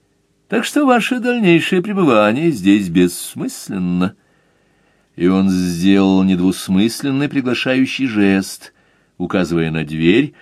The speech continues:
а другой рукой подал знак двум солдатам, которые подхватили винтовки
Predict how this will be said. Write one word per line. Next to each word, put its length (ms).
а 200
другой 460
рукой 320
подал 340
знак 360
двум 260
солдатам, 800
которые 280
подхватили 600
винтовки 640